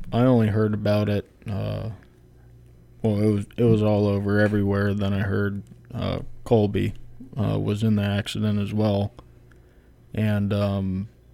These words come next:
he was, he, somehow, he doesn't even know how, he was the only one who got out. Um,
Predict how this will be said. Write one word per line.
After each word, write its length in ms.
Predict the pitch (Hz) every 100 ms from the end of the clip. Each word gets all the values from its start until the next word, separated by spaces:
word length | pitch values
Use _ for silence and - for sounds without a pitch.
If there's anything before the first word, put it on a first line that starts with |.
| - - _ _ - - - - - - - - -
he 100 | 113
was, 140 | 110 104
he, 340 | 107 104 101 - - - - - -
somehow, 580 | - 120 113 104 104 104
he 200 | 107 117
doesn't 280 | 107 104 101
even 280 | 101 107 101
know 160 | 98
how, 300 | 101 104 101
he 160 | 101 101
was 140 | 101
the 140 | 104 101
only 200 | 98 98
one 220 | 101 101
who 120 | 101
got 220 | 101 101
out. 300 | 101 101 101 - - - -
Um, 540 | 104 95 87 80 113